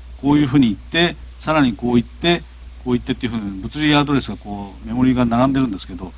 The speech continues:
それがよ-、横にこう線をこう繋いだですね、どっかにこう、あ、どっ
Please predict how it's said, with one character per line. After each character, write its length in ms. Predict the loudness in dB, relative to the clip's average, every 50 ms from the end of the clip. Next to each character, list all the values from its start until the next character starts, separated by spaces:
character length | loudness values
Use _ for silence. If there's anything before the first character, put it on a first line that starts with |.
| -18 -20 -20 -14
そ 160 | -10 -4 0
れ 100 | 0 2
が 240 | 4 4 2 2 2 -2 -8 -18 -8 -4
よ-、 160 | -2 -2 2 6
横 240 | 6 6 6 6 2
に 60 | 0
こ 260 | 2 2 2 2 2
う 60 | 2
線 280 | 0 2 2 2 2 2
を 40 | 0
こ 140 | -4 -10 -12
う 40 | -14
繋 260 | -10 -2 2 6 6
い 60 | 6
だ 140 | 6 4 2
で 80 | 0 0
す 100 | -2 -6
ね、 80 | -4 0
ど 120 | 0 0
っ 40 | 0 0 -4 -12 -4
か 100 | 0 0
に 120 | 0 0
こ 140 | -2 -4 -8 -8 -8
う、 60 | -10
あ、 80 | -10 -12 -14 -18 -18 -20 -20 -20 -18 -18 -18 -18 -18 -18 -8 -4
ど 80 | -4
っ 40 | -4